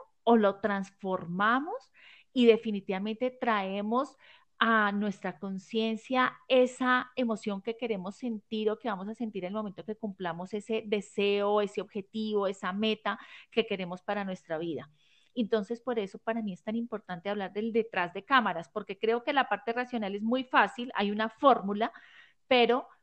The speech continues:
sí hay, digamos, ciertos tips y cierta información que es muy importante, que es la que les queremos dar en este instante del detrás de cámaras.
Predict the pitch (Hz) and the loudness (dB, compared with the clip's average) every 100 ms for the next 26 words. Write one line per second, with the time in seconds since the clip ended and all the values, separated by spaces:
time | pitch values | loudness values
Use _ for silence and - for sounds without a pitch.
0 | _ - - 247 226 220 233 240 - _ | _ -10 2 6 6 6 4 0 -12 _
1 | - 233 226 185 208 - 240 226 - 247 | -4 0 0 0 -2 0 0 2 -2 -2
2 | - - 254 240 - - 196 - 214 208 | -4 -2 0 -2 -6 -10 -6 2 2 2
3 | 233 247 254 240 220 - 202 185 - 185 | -4 -4 -4 -4 -6 -6 -8 -8 -8 -8
4 | 208 220 226 247 247 190 196 220 196 - | -4 -2 -2 -4 -6 -8 -8 -10 -10 -10
5 | 214 - 175 170 185 196 202 220 208 - | -12 -8 -10 -8 -8 -6 -4 -4 -6 -8
6 | 220 - - 185 175 190 - 190 180 170 | -8 -6 -2 -2 -2 -10 -6 -2 -2 -2
7 | 156 170 160 156 160 156 - - | -6 -4 -4 -6 -10 -10 -10 -20